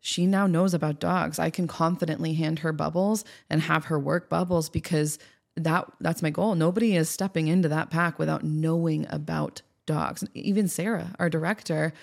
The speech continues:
she's worked with me with dogs longer than any of, of you guys have. So she absolutely knows about dogs, but somebody calls out, she has to cover a shift. She's in the pack, and, and nobody is less safe because of that.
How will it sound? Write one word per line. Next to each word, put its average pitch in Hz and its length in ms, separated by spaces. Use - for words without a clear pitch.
she's 180 260
worked 151 220
with 160 80
me 156 140
with 156 320
dogs 160 360
longer 170 340
than 160 140
any 202 260
of, 147 120
of 151 380
you 147 80
guys 147 240
have. 170 420
So 165 140
she 156 240
absolutely 165 580
knows 160 220
about 170 240
dogs, 165 240
but - 180
somebody 170 260
calls 175 260
out, 175 220
she - 140
has 165 100
to 175 80
cover 170 240
a 170 100
shift. 196 400
She's 190 260
in 208 120
the 156 80
pack, 208 380
and, 165 180
and 160 340
nobody 190 560
is 165 200
less 160 200
safe - 480
because 151 340
of 151 120
that. - 320